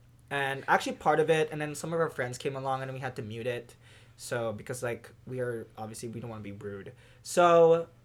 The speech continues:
I actually looked at some of the, most of the B B M A performances alone on YouTube the other night. And honestly, I gotta say, Doja Cat's Kiss Me More, I personally like it. Maggie has a different perspective.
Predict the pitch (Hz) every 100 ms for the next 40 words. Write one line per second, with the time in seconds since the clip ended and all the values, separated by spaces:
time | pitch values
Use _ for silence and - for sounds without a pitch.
0 | _ - 185 175 175 - 165 156 147 -
1 | 147 143 143 139 147 - 139 131 123 127
2 | 123 127 120 127 123 120 120 123 117 123
3 | 120 107 110 117 143 - 117 107 117 151
4 | 131 123 110 110 104 95 98 151 - -
5 | - - - 175 170 185 247 - 262 190
6 | 175 185 196 - 151 123 110 - _ _
7 | _ 139 160 170 214 214 180 180 - 143
8 | - 160 165 165 170 180 - _ _ 196
9 | 240 202 185 170 151 127 123 92 143 170
10 | 220 240 170 151 127 139 139 123 113 -
11 | 110 - 95